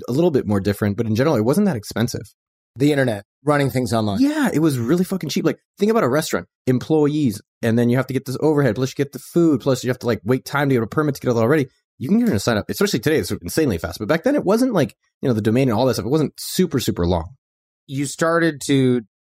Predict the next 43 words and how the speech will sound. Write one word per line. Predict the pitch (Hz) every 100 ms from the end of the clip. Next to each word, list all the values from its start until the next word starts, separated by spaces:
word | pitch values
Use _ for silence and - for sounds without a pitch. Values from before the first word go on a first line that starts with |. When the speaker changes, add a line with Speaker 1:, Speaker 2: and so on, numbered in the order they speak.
| _
Speaker 2:
dabble, | 127 120 123 110 98
really, | 107 98 -
and | - 123
create | - 135 113
businesses. | 127 110 110 123 110
Some | - 123
failed, | 110 120 113 107 98 -
some | - 156 147
did | 135
okay, | 113 - 113 98 92
and | 117
then | 113
what, | 104
you | 101
lost | 104 107 104 104
interest? | 101 123 120 - _ _ _ _ _ _ -
Speaker 1:
Uh, | 95
one | 104
thing | 131 139
I |
would | -
hundred | 135
percent | 120 110
differently, | 101 101 95
I | 110
would |
just | 127 110
have | 92
started | - 107
even | 104
more | 90 95 98
businesses | 78 82 - 85
in | 87
college. | 90 87 - - _ _ _ _
And | 113 120
I |
think | 127 151
what | 131
happened | 113 123 113
for | 107
me | 110
in | 117
college, | 95 95 92 90